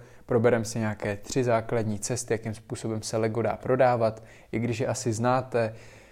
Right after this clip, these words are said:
Konkurenti, co mě poslouchají, případně lidé, kteří mě sledují delší dobu, tak to asi ví, ale myslím si, že není na škodu to nějakým způsobem probrat nějak víc dopodrobna.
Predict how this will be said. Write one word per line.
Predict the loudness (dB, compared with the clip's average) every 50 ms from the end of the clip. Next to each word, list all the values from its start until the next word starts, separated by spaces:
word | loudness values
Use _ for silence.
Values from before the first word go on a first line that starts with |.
| -20 -20 -20 0 6
Konkurenti, | 8 8 8 8 8 8 8 8 8 6 4 0 0
co | 0 0
mě | 0 0 0
poslouchají, | 0 0 2 4 6 6 6 6 6 4 4 4 4 2 0 -4
případně | -6 -6 -6 -6 -4 -2 0 0 0 2 2 0 0 0 -2 -4 -4 -4 0
lidé, | 0 2 4 4 2
kteří | 2 0 -2 -2 0 0 0
mě | 0 0 -2
sledují | -2 0 2 4 4 4 4
delší | 4 4 2 2 0 2
dobu, | 2 4 4 4 2
tak | 2 0 -4 -4
to | -4 -4
asi | -2 -2 0 0 2
ví, | 2 2 2 4 4 4
ale | 2 2
myslím | 0 -4 -6 -6 -6 -6
si, | -4 -4 -2 -2
že | 0 0 -2 -2 -4 -14 -20 -20 -20 -18 -8 -2 2
není | 2 4 4 4 2
na | 0
škodu | -2 -4 -2 0 0 0 0
to | 0 0 -2
nějakým | -2 -2 -4 -6 -6 -6
způsobem | -8 -8 -10 -10 -8 -4 -2 0 0 0 0
probrat | 2 2 2 4 4 2 2 0 -2 -4
nějak | -4 -4 -4 -4 -6
víc | -8 -10 -6 -2
dopodrobna. | -2 0 2 4 4 4 4 4 2 0 -2 -4 -6